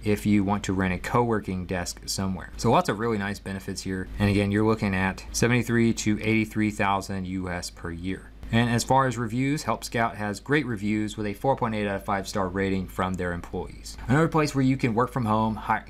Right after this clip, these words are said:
get hired worldwide, as well as have great benefits and great pay is at a company called Zapier.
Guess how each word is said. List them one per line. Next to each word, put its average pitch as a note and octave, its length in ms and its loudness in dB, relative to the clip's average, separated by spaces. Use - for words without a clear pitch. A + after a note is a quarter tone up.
get A2 200 -2
hired A2 300 0
worldwide, F#2 640 2
as F#2+ 300 -4
well G#2+ 320 0
as G2 380 -2
have G#2 120 -2
great G#2 280 2
benefits G#2+ 440 -2
and F#2+ 80 -6
great G#2 300 -2
pay G2 340 2
is F#2+ 200 -2
at F#2 200 -2
a F#2+ 140 -4
company G#2+ 480 0
called F#2+ 320 0
Zapier. A2 640 0